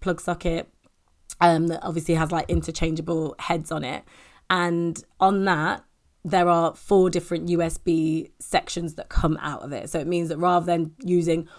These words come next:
one port for one item, it means that I can obviously use up to four, um, wires that go into that one. Alternatively, what you can do is get an extension lead and take that with you. So an extension lead, don't get carried away and have an extension lead with, like, eight, you know, different ports on it,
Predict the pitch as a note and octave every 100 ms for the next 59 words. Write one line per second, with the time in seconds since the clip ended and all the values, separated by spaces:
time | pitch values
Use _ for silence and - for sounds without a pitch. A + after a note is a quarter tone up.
0 | - - F3+ F#3 F3+ F3+ F#3 E3 D#3+ -
1 | - D#3 F3 F3 E3 D#3+ - E3 D#3+ D#3
2 | E3 E3 D3+ C#3+ D#3 D#3+ D#3 D3 - D#3
3 | D3 D#3 - D#3+ - D3+ D3 D3+ - -
4 | - D#3 D3 D3 - E3+ D#3 D3+ D3+ D3
5 | - - D3 D3+ D#3 - - - D3+ -
6 | - - - _ A#3 B3+ C4 B3+ A3 -
7 | E3 E3 - E3 - E3+ E3 D#3 D#3 -
8 | E3 E3 - - - - - D#3 - D#3+
9 | D#3+ E3 G3 - - E3+ F3 - E3+ E3+
10 | D#3 D#3 D#3 E3+ - G#3+ G3+ E3+ E3 D#3+
11 | D#3+ - - F3+ D#3+ D#3 - E3 D#3+ D#3+
12 | D#3+ D#3 E3 D#3+ E3+ - D3+ - D3+ D3+
13 | D#3 D#3 D3+ D#3 - - E3 D#3 - -
14 | F#3+ D3+ D3 E3+ E3+ - G3+ F3 E3+ E3
15 | D3+